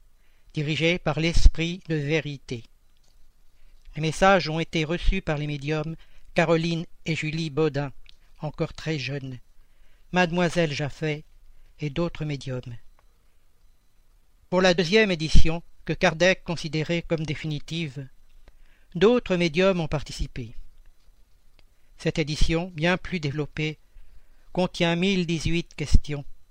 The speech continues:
des notes complémentaires et des commentaires. Ce livre, dans sa structure générale, présente une introduction,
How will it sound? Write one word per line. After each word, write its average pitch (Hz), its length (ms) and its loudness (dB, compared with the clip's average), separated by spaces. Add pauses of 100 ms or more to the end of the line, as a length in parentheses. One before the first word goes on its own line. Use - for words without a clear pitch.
(260)
des 156 100 -4
notes 160 260 0
complémentaires 151 880 -6
et 156 100 -10
des 139 100 -10
commentaires. 143 880 -8 (1200)
Ce - 180 -6
livre, 160 400 -4 (220)
dans 139 100 -6
sa 147 160 -6
structure - 500 -6
générale, 147 500 -6
présente 131 560 -8 (1400)
une 208 200 2
introduction, 147 720 -4